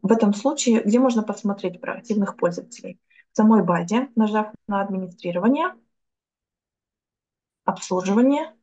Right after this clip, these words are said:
активные пользователи. А, это в самой базе. Вот она показывает, есть два сеанса. Я вот уже вижу, что один зависший,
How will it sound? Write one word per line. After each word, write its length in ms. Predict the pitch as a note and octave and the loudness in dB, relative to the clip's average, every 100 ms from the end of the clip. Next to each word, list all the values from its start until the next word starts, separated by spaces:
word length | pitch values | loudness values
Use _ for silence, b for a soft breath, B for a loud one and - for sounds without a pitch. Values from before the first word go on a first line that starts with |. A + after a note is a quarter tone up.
| _ _ _ _ | _ _ _ _
активные 640 | - - - - B3+ A#3+ A#3 | -10 -10 -10 -2 2 2 0
пользователи. 680 | - E3+ E3+ E3+ - F3 _ _ _ _ _ _ - | -2 -4 -4 -16 -16 -16 _ _ _ _ _ _ -8
А, 340 | - F3 - - | -2 0 0 -2
это 220 | B3 C#4 | -2 -2
в 60 | - | 0
самой 260 | G3+ A#3 | 0 2
базе. 400 | F#3 F3+ F3 - - | 0 -6 -10 -18 -20
Вот 120 | - | -18
она 140 | F3+ F3 | -14 -12
показывает, 500 | F#3 B3 C#4 A3 - | -4 -4 -2 -4 -4
есть 160 | G#3+ F#3+ | -10 -8
два 160 | F#3+ F#3+ | -10 -8
сеанса. 400 | F3 E3+ - - _ F3 _ _ _ _ _ _ _ _ _ _ _ _ _ _ _ _ _ _ _ _ _ _ _ _ _ _ _ _ _ _ _ _ _ _ _ _ _ _ _ _ | -10 -10 -12 -20 _ -20 _ _ _ _ _ _ _ _ _ _ _ _ _ _ _ _ _ _ _ _ _ _ _ _ _ _ _ _ _ _ _ _ _ _ _ _ _ _ _ _
Я 180 | - F#3+ | 2 4
вот 160 | F#3 F#3+ | 4 2
уже 180 | F#3 F3+ | 0 0
вижу, 200 | B3+ A#3+ | 2 0
что 180 | - F3 | -2 -4
один 200 | F#3 G3+ | 0 0
зависший, 800 | F#3 E3+ - - - - E3+ | -2 -6 -10 -18 -12 -12 -12